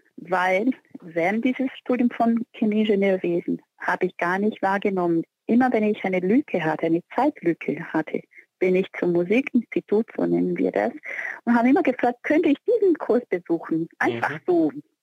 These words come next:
Speaker 2: Mhm.
Speaker 1: Und die haben aber alles berechnet und ich wusste das alles nicht. Das heißt, die Dozenten haben mir das erlaubt, haben mir immer aber eine Noten gegeben und das an der Uni, äh, gegeben. Also es war,
Speaker 2: Mhm.
Speaker 1: theoretisch habe ich gleichzeitig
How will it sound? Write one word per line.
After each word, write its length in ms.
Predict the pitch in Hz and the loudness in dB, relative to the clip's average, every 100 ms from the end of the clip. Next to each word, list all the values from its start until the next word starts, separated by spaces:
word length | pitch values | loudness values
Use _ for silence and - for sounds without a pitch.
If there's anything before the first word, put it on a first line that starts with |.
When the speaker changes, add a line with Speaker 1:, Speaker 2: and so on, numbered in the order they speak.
| _ - | _ -8
Speaker 2:
Mhm. 400 | 123 123 127 - _ - - _ | -4 -2 -4 -10 _ -20 -20 _
Speaker 1:
Und 180 | 190 196 | -6 -4
die 120 | 185 | -2
haben 200 | 175 190 | -2 -2
aber 220 | 175 170 | 0 -2
alles 240 | 170 185 202 | -2 -2 -2
berechnet 640 | - 185 190 202 - 156 - | -2 0 0 -2 -2 -4 -2
und 100 | 151 | -6
ich 140 | 156 202 | -4 0
wusste 280 | 277 - | 0 0
das 180 | 175 160 | -6 -4
alles 280 | 160 156 147 | -4 -4 -2
nicht. 280 | 156 151 - _ | -4 -6 -16 _
Das 120 | - - | -12 -4
heißt, 240 | 202 - | -2 -2
die 60 | 196 | -4
Dozenten 560 | 170 - 190 240 214 | -4 -2 -2 0 0
haben 160 | 185 180 | 0 2
mir 140 | 175 | 0
das 140 | 165 160 | 0 -4
erlaubt, 520 | 156 165 208 427 - 311 | -4 0 0 0 -2 -6
haben 200 | 208 196 | -4 -2
mir 160 | 190 180 - | 0 0 -2
immer 280 | 190 185 | -2 -2
aber 160 | 180 - | -2 -2
eine 220 | - 170 | 0 0
Noten 400 | 175 214 392 220 | 0 0 0 -2
gegeben 480 | - - - - - _ - - - - - - - | -4 -6 -4 -6 -8 _ -20 -16 -14 -12 -12 -12 -2
und 200 | 185 165 | 0 2
das 180 | 160 | 0
an 140 | - 175 | 0 0
der 180 | 185 - | 0 2
Uni, 340 | 294 254 170 - _ | 4 4 2 -4 _
äh, 380 | 185 175 170 - | -2 0 0 -2
gegeben. 560 | - 156 135 - 139 160 | -2 -4 -4 -4 -6 -10
Also 160 | 175 - | -6 -4
es 100 | 120 | -2
war, 140 | 190 | -4
Speaker 2:
Mhm. 120 | - _ - | -6 _ -2
Speaker 1:
theoretisch 560 | 262 240 196 196 214 | 2 4 2 0 -4
habe 240 | - 202 190 | -4 -2 -2
ich 120 | - | -4
gleichzeitig 1120 | - 170 175 190 - - 190 202 - 214 - | -4 -2 0 -4 -8 -4 -2 -2 -4 -6 -8